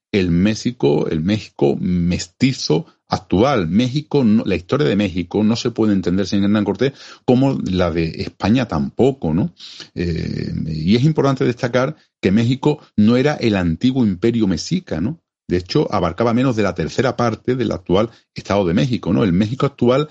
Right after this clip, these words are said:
sí que es fruto de la miscigenación del sustrato indígena con lo europeo y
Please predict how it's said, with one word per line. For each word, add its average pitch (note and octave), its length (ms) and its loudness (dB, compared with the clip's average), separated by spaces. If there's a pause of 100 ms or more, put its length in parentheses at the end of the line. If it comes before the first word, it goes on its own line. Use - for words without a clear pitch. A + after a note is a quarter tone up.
(240)
sí - 260 -4
que - 140 -2
es - 100 -4
fruto C#3 720 -2
de F#2+ 160 0
la F2 180 -2
miscigenación G2 1120 0 (280)
del F#2+ 180 2
sustrato G#2+ 840 -2
indígena A#2 760 0
con B2 160 2
lo A#2+ 60 4
europeo G2+ 500 0 (280)
y B2 300 0